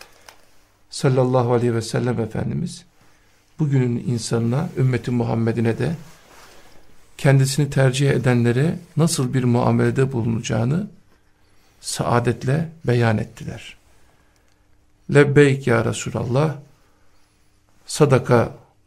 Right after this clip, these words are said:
Resulullah, hakikaten de öyle ya Resulallah. Biz göremesek de gayba iman ettik ya Resulallah. Sen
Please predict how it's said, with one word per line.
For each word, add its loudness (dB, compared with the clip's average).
Resulullah, 2
hakikaten 0
de 0
öyle 2
ya -2
Resulallah. -4
Biz -2
göremesek 4
de 0
gayba 2
iman 2
ettik -2
ya 0
Resulallah. -4
Sen 0